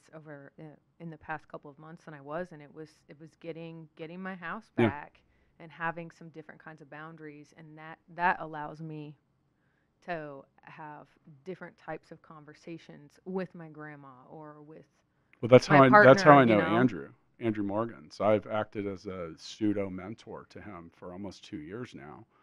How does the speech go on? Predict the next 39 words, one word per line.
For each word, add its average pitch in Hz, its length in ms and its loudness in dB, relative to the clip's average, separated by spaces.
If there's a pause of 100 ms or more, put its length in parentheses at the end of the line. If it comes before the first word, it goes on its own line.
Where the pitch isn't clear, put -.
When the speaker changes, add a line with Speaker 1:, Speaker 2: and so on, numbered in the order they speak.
(600)
Speaker 2:
But 120 100 2
I 117 60 6
like 117 220 6
to 107 60 -20
do 110 160 -6
that 101 180 -2
'cause 107 160 -16
a 98 40 -12
lot 92 180 -8
of 90 80 -18
people 95 240 -18
have 85 80 -20
done 92 140 -20
that 85 140 -20
for - 80 -20
me. 107 160 -20 (280)
Speaker 1:
Yeah. 180 100 -20 (240)
Speaker 2:
And 110 140 -10
it's 107 140 -12
sometimes 117 300 -12
you 104 80 -16
just 95 180 -20
wanna 101 280 -14
ask 98 260 -20
someone 90 400 -20 (240)
that 90 220 -18
won't 92 380 -14 (400)
a-, - 240 -20
be 107 160 -14
like, 82 200 -20
"Man, 104 240 -16
you're 110 100 -14
fucking - 340 -18
stupid. - 440 -20
Why 82 140 -20
are 95 40 -18
you 101 120 -16
asking 95 340 -20
that?" - 200 -20